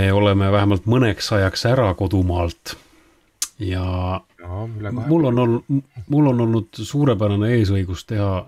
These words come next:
Speaker 1: koostööd igasuguste väga põnevate ja suurepäraste, äh, Eesti muusikutega.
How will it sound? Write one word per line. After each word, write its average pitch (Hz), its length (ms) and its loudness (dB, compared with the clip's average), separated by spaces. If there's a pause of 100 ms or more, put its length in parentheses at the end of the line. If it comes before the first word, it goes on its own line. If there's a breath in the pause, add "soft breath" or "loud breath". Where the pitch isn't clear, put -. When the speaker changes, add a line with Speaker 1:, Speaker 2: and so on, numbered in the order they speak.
Speaker 1:
koostööd 98 680 -4
igasuguste 95 800 -4
väga 101 400 -4
põnevate 98 760 -2
ja 92 240 -4
suurepäraste, 95 840 -4 (920 loud breath)
äh, 92 460 -6
Eesti 113 420 0
muusikutega. 113 800 -2